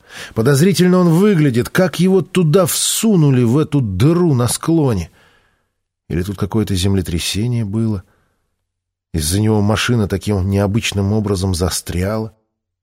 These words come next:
Пока что в темных окнах кабины ни разу ничего не шелохнулось, но «Под ним не пойдем», решил я.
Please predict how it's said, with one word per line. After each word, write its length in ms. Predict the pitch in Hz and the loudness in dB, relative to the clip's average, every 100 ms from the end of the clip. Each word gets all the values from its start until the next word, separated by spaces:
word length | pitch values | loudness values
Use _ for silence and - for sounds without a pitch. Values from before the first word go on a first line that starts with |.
| _ _ _ _ _ _ _ _ | _ _ _ _ _ _ _ _
Пока 200 | - 107 | -4 0
что 140 | 165 156 | 0 0
в 80 | - | 0
темных 400 | 185 170 170 - | 0 2 2 0
окнах 340 | 151 160 143 | -2 -2 -2
кабины 380 | 156 147 175 139 | 0 0 2 2
ни 120 | 135 | 2
разу 280 | 156 151 143 | 2 0 0
ничего 300 | 143 147 151 | 0 0 0
не 100 | 143 | 0
шелохнулось, 680 | - 151 139 185 165 117 131 | 0 0 0 2 2 0 2
но 300 | 135 131 - - _ _ _ _ _ _ _ _ _ _ _ _ _ _ _ _ _ _ _ _ _ _ _ | 2 2 -4 -18 _ _ _ _ _ _ _ _ _ _ _ _ _ _ _ _ _ _ _ _ _ _ _
«Под 240 | - 95 90 | -4 -2 -2
ним 280 | 98 98 98 | -2 -2 -2
не 100 | 95 | -2
пойдем», 680 | 98 101 76 80 78 73 | -2 -2 -4 -4 -4 -6
решил 380 | 71 78 - 76 | -8 -10 -8 -10
я. 320 | 73 73 76 | -10 -12 -12